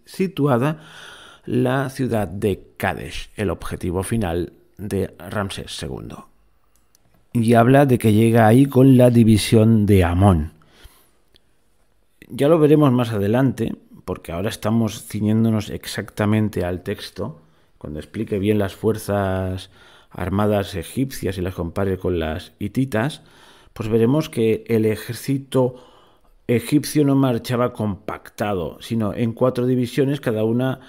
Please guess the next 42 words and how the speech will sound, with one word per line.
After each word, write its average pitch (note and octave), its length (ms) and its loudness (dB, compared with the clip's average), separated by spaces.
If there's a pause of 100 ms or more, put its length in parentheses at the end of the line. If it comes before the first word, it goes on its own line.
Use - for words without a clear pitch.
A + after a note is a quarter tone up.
(520)
tenía A#2+ 400 0
el B2 100 2
nombre A#2 260 2
de A#2+ 140 4
una B2 240 2
divinidad G#2+ 560 0
egipcia. E2+ 760 -10 (420)
Y C3 340 -2
la A2 240 0
que G#2+ 100 -6
iba C3+ 220 2
a B2+ 60 0
cargo A#2+ 300 0
directa G#2+ 460 -2
del F#2 280 -4
faraón, A2+ 440 -2
de G#2+ 100 -2
Ramsés, G2+ 540 -4
era, A2+ 480 -4
eh, D#2 400 -6
la F#2 140 -4
división G2 480 -4
de G#2+ 380 -2 (120)
Amón. G2 600 0 (1040)
El - 100 -10
cuerpo G#2+ 320 -4
de G2+ 100 -2
Amón, F#2+ 320 -4
eran F2 180 -8
unos D#2+ 120 -8
cuantos F2 520 -8
miles F2+ 260 -6
de F#2 80 -8
infantes, C#3 460 -4
ya - 120 -12
lo - 100 -10
veremos D#2 340 -12
más D#2 260 -12
adelante, C3 540 -6
ya B2 120 -6
os - 100 -14
digo. F#3 380 -8